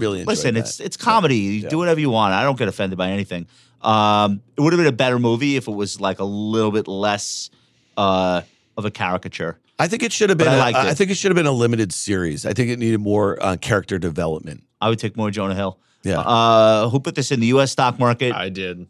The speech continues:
Speaker 2: Throw this up, John. What are we looking at here?
Speaker 3: Left Pi-, wait,
Speaker 2: Oh,
Speaker 3: what's
Speaker 2: by
Speaker 3: up
Speaker 2: the
Speaker 3: there?
Speaker 2: way, let's, let's get, uh, let's get some ice cubes.
Speaker 1: Yeah.
Speaker 2: We got
Speaker 3: For the
Speaker 2: some
Speaker 3: tequila.
Speaker 2: We got some ice cubes that need to be marinated.
Speaker 1: Como's tequila.
Speaker 3: Um,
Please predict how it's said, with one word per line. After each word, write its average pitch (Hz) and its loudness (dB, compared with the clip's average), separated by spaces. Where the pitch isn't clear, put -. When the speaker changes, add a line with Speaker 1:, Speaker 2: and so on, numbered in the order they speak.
Speaker 2:
Throw 139 4
this 143 -2
up, 113 0
John. 104 0
What 127 -4
are 139 0
we 143 0
looking 131 0
at 107 0
here? 101 0
Speaker 3:
Left 123 0
Pi-, 123 0
wait, 110 -2
Speaker 2:
Oh, 98 -8
Speaker 3:
what's 120 2
Speaker 2:
by 156 4
Speaker 3:
up 165 2
Speaker 2:
the 175 0
Speaker 3:
there? 165 4
Speaker 2:
way, 113 0
let's, 131 -14
let's 135 -4
get, 185 -6
uh, 143 2
let's 139 -8
get 180 -6
some 131 -4
ice 123 0
cubes. 95 -6
Speaker 1:
Yeah. 131 -8
Speaker 2:
We 120 -6
got 131 0
Speaker 3:
For 92 0
the 135 2
Speaker 2:
some 123 -2
Speaker 3:
tequila. 85 -10
Speaker 2:
We 135 -4
got 135 0
some 131 -4
ice 120 -2
cubes 113 -4
that 101 -2
need 107 -4
to - -18
be 107 -4
marinated. 95 -2
Speaker 1:
Como's 87 -2
tequila. 78 -8
Speaker 3:
Um, 101 2